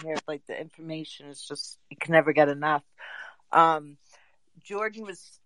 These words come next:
uh, you know, he had posted that stuff about World Economic Forum, you know, Davos coming up next week. Um, I was wondering, um, you know, like, you have Bilderbergs that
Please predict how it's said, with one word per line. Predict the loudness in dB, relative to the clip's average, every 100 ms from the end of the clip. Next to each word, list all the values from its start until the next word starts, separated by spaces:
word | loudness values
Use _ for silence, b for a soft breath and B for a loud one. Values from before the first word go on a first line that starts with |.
| 6
uh, | 8 8 6 2 -6 _ _
you | -10
know, | -8 -8
he | -8 -10
had | -10 _
posted | -12 -12 -12 -6
that | -4 -4
stuff | -6 -8 -8
about | -2 -2 -2 _ _
World | -4 -4 -2
Economic | -4 -4 -6 -6 -8 -10
Forum, | -8 -6 -6 -10 -20 _ _
you | -8
know, | -6
Davos | 0 0 0 -2 -8
coming | -8 -8 -6
up | -10 -10
next | -14 -14 -16
week. | -12 -12 -14 -20 b b b b b _
Um, | 6 6 6 2 -4 -14 -20 _ _ _ _ _ -20 _ -20 _
I | -2 -2 -4
was | -14 _
wondering, | -6 -4 -8 -8 -10 -14 -6
um, | -2 0 -2 -8
you | -6
know, | -2
like, | -2 -2
you | -6
have | -4 -4
Bilderbergs | -2 -4 -6 -4 -4 -4 -12
that | -14